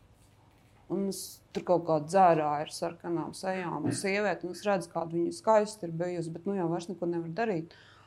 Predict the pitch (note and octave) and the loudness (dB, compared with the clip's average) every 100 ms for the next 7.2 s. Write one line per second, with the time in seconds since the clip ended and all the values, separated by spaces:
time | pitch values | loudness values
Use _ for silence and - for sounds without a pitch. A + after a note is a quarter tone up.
0 | - - _ - _ F3+ F3+ - - F3+ | -20 -20 _ -20 _ -6 -6 -8 -2 -2
1 | E3+ - _ F#3 F#3+ G3+ - B3+ B3 - | -2 -8 _ 0 2 2 2 4 4 2
2 | G3+ A3 A#3 A#3 A3+ G3 A3 A#3 F3 F#3 | 0 2 4 2 2 0 0 0 -2 0
3 | G3 D4+ B3 F3 - - _ _ _ _ | 4 6 4 2 -8 -16 _ _ _ _
4 | _ _ _ F#3+ G#3 A3 G3+ F3+ F3+ - | _ _ _ 2 4 4 2 0 -6 4
5 | A3+ B3 G#3+ E3+ E3 - E3+ F#3 G#3 G3+ | 6 6 2 -2 -4 -8 -4 -2 -2 -2
6 | F#3+ A3+ - E3+ D#3+ - F3 - G3+ A#3 | -2 -2 0 0 0 -6 -8 0 2 4
7 | A3+ | 2